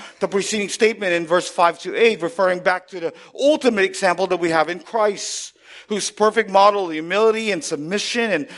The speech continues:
obedience to God, leaves us with this kind of life. In verse five, eight, five through eight, he said, "Have this mind among yourself, which is yours in Christ Jesus."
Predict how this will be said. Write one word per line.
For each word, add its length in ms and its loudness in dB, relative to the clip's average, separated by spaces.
obedience 560 -4
to 120 -6
God, 680 4
leaves 400 0
us 560 -4
with 120 -6
this 160 -6
kind 200 -2
of 60 -2
life. 760 -10
In 100 -8
verse 220 2
five, 300 2
eight, 320 0
five 280 2
through 200 -2
eight, 200 4
he 80 -8
said, 240 0
"Have 220 2
this 180 -12
mind 320 0
among 200 -2
yourself, 720 -4
which 200 -4
is 220 -2
yours 460 4
in 120 -6
Christ 420 -4
Jesus." 320 -10